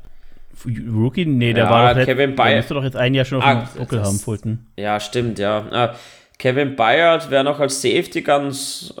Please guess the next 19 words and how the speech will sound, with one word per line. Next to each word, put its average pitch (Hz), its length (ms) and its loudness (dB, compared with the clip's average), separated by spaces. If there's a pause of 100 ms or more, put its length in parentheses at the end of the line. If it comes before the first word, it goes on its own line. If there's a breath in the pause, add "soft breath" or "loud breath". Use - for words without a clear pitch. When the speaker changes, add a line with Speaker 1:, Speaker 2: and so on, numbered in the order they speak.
(140)
Speaker 2:
ganz 131 200 -2
annehmbar, 120 520 2
aber 123 140 0
da 131 40 -2
sind 139 160 -6
wir 143 80 0
eigentlich 160 280 -2
auch 180 200 -2
ganz 165 240 -6
gut - 160 -14
Speaker 1:
Da 95 60 -2
Speaker 2:
besetzt. 101 160 2
Speaker 1:
haben 123 80 2
wir 127 80 4
doch 113 280 0
Jenkins, 123 380 -2
der 110 140 0
macht 110 220 -2
einen 104 280 -4